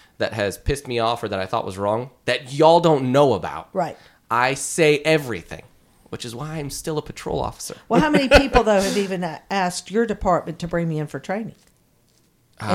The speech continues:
Speaker 1: Uh,
Speaker 2: it's still being ignored.
Speaker 1: I think three or four.
Speaker 2: For
Speaker 1: And
Speaker 2: years.
Speaker 1: Yeah. And it's, you, you guys, you, you bear responsibility. I-, if you
Speaker 2: Absolutely.
Speaker 1: take a position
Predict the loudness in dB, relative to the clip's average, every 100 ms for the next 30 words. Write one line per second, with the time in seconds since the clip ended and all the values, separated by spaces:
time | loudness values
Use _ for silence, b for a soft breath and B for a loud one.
0 | -2 -2 0 0 0 -4 -4 -4 -4 -4
1 | -4 -4 -4 -2 -4 -4 0 0 0 -4
2 | -8 -4 -2 -2 -4 -2 0 0 -8 b
3 | b b b -6 -6 -4 -4 2 2 0
4 | -6 -10 -8 -4 0 0 0 0 -2 0
5 | -2 -2 -6 -14 _ -10 -10 _ -6 -6
6 | -4 -4 -2 2 2 0 -2 -4 -2 -4
7 | -4 -6